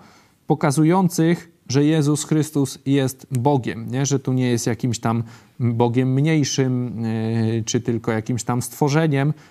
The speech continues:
Naprawdę tutaj jest bardzo dużo tego, szczególnie jeśli ktoś, e, lubi, e, dyskutować ze świadkami Jehowy, no to naprawdę tylko Ewangelią Jana wystarczy. Tutaj jest bardzo dużo takich fragmentów. E, zaraz na początku, dwudziesty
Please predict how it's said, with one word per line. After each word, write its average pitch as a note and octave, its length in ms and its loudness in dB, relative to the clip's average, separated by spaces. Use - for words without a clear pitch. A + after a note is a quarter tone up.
Naprawdę D3 540 2
tutaj C#3 380 0
jest C3 240 0
bardzo C#3+ 340 2
dużo C#3 280 0
tego, C3 420 0
szczególnie C3 500 2
jeśli B2 240 -2
ktoś, B2 360 0
e, A2+ 500 2
lubi, A#2+ 420 2
e, A#2 360 2
dyskutować A#2+ 600 0
ze A#2+ 100 -2
świadkami B2 480 -2
Jehowy, A#2+ 420 0
no A#2 100 -4
to A#2 120 -4
naprawdę A#2+ 480 -2
tylko A#2+ 420 -4
Ewangelią B2+ 560 0
Jana B2 360 0
wystarczy. B2 540 -2
Tutaj A#2 260 -4
jest A2+ 160 -2
bardzo C3 320 2
dużo A#2+ 260 0
takich A2+ 320 -4
fragmentów. A#2+ 640 -2
E, A2 460 0
zaraz A2+ 320 0
na A#2+ 100 -2
początku, C3 760 0
dwudziesty B2 720 -2